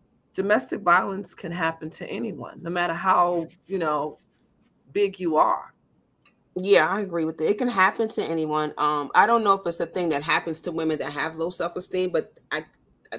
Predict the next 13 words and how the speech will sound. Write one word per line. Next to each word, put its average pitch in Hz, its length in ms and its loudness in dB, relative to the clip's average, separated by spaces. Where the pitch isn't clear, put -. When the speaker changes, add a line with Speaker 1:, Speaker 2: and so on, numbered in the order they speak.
Speaker 2:
think 190 180 0
sometimes 165 580 -2
they 160 160 0
act, 160 320 -4
they 160 120 0
think 165 280 -6
that 151 220 -4
women 160 260 -2
that 131 220 -6
stay 185 480 -2
in 151 100 -4
those 139 200 -8
situations 131 760 -10